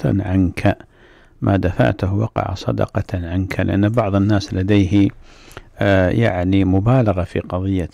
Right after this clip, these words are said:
ال-، النية، فيعتقد بأنه إذا جاء الآن ليدفع لفقير أو مسكين لا بد أن يكون هناك استحضار ولا بد أن يكون هناك نطق وشيء من هذا القبيل. لا، أنت أصلا ما دفعت هذا إلا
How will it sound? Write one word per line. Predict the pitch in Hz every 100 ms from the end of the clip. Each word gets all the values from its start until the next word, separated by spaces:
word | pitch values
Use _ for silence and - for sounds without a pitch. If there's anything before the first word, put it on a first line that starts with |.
| -
ال-، | 87 85 82 -
النية، | 92 90 95 85 - - _ - - - -
فيعتقد | 127 107 92 131 - 104
بأنه | 101 98 107 92
إذا | - 95 92
جاء | 117 113 90
الآن | 87 90 82 85 87 87 -
ليدفع | 95 92 92 101 95 -
لفقير | 87 85 87 - 104 78
أو | 82
مسكين | 87 - - 101
لا | 110
بد | 98 104 92
أن | 85 92
يكون | 92 - 92
هناك | 101 95 90
استحضار | - - 98 - 95 92 90
ولا | 92 92
بد | 90 92
أن | 90
يكون | 92 - 98
هناك | 98 95 -
نطق | 98 98 - -
وشيء | 85 - 101
من | 98
هذا | 90 90
القبيل. | 92 - 147 247 285
لا، | 196 - - - - - -
أنت | 311 -
أصلا | 127 135 - 117
ما | 117 151
دفعت | 120 - 107 98 107
هذا | 101 98
إلا | 104 107 107